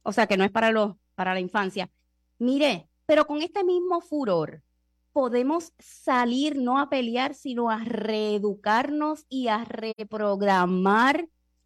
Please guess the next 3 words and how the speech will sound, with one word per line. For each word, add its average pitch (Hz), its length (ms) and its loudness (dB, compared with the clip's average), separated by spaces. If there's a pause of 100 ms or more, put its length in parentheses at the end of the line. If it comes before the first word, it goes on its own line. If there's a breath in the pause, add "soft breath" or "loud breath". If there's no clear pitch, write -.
(120)
nuestra, 262 1200 0 (300)
nuestra 262 640 -2
vida 302 500 -2